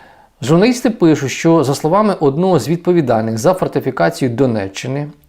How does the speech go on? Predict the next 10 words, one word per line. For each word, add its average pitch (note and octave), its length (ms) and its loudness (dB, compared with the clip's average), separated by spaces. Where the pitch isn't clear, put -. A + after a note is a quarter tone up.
у F#3+ 200 2
захисних D#3+ 640 -2
рубежах C#3+ 560 0
залишаються C3 640 0
прогалини, A#2 760 0
що - 200 -2
створюють D3+ 580 2
ризик D#3 440 2
для B2 280 0
Дніпропетровської C3+ 1040 -2